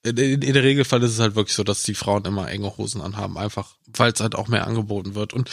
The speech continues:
weil man mit auch engen Hosen schön den Popo betonen kann, gibt's ja auch sehr viele Frauen, die da sehr viel Wert drauf legen. Das lässt nach. Es, ich hab immer mehr Frauen auch gesehen, die auch so Schlabberhosen und sowas anhaben,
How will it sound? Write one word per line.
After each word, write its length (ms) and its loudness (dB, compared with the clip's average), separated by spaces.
weil 180 4
man 160 4
mit 200 2
auch 180 4
engen 260 4
Hosen 320 4
schön 220 6
den 160 4
Popo 380 4
betonen 540 0
kann, 280 0
gibt's 160 0
ja 80 6
auch 80 4
sehr 160 0
viele 140 -4
Frauen, 260 -2
die 80 -2
da 120 2
sehr 140 0
viel 140 -4
Wert 240 2
drauf 200 2
legen. 220 0
Das 160 0
lässt 240 4
nach. 320 4
Es, 160 -2
ich 560 -4
hab 120 2
immer 200 2
mehr 180 2
Frauen 300 2
auch 120 -2
gesehen, 280 0
die 100 0
auch 120 0
so 120 -4
Schlabberhosen 480 2
und 140 -4
sowas 240 -2
anhaben, 540 -4